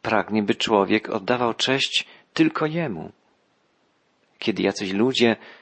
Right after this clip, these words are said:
niezależnie od tego, kim są, zaczynają czcić fałszywe bóstwa, kiedy oddają się bałwochwalstwu i wpadają w grzech, wszystko to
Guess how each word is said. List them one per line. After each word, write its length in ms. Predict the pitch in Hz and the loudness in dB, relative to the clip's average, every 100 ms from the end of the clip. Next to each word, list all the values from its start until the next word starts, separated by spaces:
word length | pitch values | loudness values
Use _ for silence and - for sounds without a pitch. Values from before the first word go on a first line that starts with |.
| _ _ - | _ _ -4
niezależnie 500 | 107 101 117 113 92 | 0 2 2 2 -2
od 120 | - | -2
tego, 260 | 113 104 92 | -2 2 0
kim 380 | - 160 131 | -2 -4 0
są, 380 | 104 110 101 98 - _ _ _ _ _ | 0 2 2 0 -6 _ _ _ _ _
zaczynają 580 | 98 113 110 104 107 101 | -2 0 4 6 6 4
czcić 600 | - - - 123 - - | 0 -6 -4 -2 -2 -6
fałszywe 560 | - 104 101 - 139 101 | -12 -8 -6 0 4 4
bóstwa, 580 | 92 - - - 95 - _ _ _ _ _ _ _ _ _ | 2 -2 -4 -6 -8 -8 _ _ _ _ _ _ _ _ _
kiedy 260 | - 107 - | 0 4 4
oddają 380 | 95 110 107 110 | 4 2 2 2
się 320 | - 107 104 | 0 -2 0
bałwochwalstwu 920 | 110 107 117 - 147 135 - - 95 - - _ - _ | 0 2 0 2 2 0 -4 -6 -6 -8 -20 _ -20 _
i 60 | - | -12
wpadają 520 | - 101 101 98 101 | -4 0 2 2 0
w 80 | 95 | -2
grzech, 480 | 95 123 123 - - _ _ _ _ _ _ _ | 0 0 0 -6 -16 _ _ _ _ _ _ _
wszystko 460 | - - 135 - 117 | -2 0 0 -2 -4
to 260 | - 120 | -2 -4